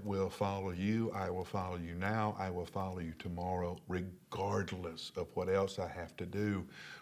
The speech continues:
regardless of what else is going on in my life. So this Tuesday, let me ask you to think about this. Was your decision to follow Christ a contingency plan,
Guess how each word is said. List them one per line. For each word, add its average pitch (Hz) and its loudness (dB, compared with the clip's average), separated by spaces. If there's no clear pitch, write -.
regardless 92 2
of 87 -4
what 87 2
else 80 2
is 82 -4
going 80 -4
on - -10
in - -12
my 85 -10
life. - -6
So 131 6
this 147 6
Tuesday, 101 6
let 92 0
me 104 4
ask 92 2
you 101 -4
to 85 -2
think 87 -2
about 87 -4
this. 85 -4
Was 98 -4
your 220 6
decision 131 4
to 101 0
follow 98 -2
Christ 90 -4
a 82 -6
contingency 101 -4
plan, 117 -6